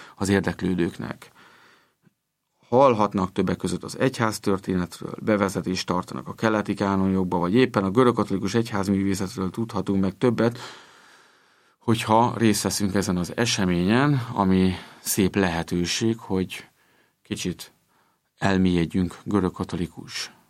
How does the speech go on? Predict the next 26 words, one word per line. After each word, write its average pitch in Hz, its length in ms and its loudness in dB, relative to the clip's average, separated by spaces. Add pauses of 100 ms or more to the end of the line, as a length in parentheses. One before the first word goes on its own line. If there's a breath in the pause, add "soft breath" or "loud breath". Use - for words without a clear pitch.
kincseinkben, 107 1120 0 (460 loud breath)
illetve 104 420 4
hogyha 92 260 -2
valaki 87 440 -4
esetleg 85 420 -6
hivatást 82 560 -8
érez 87 520 -4 (500 soft breath)
az 92 260 0
iránt, 85 340 -2
hogy 92 140 -14
hitoktató 95 580 0
legyen, 80 320 -4
vagy 78 180 -6
ne 80 220 -4
talántán 82 540 -8
a 92 80 -8
papi 92 300 -4
pályára 98 500 -6
készüljön, 110 760 -2 (500 loud breath)
lehetősége 85 840 -4
nyílik 95 420 2 (120)
a - 40 -12
találkozásra 87 1000 -4 (720 soft breath)
az 92 120 -8
ottani 87 260 -2
hivatást 82 880 -4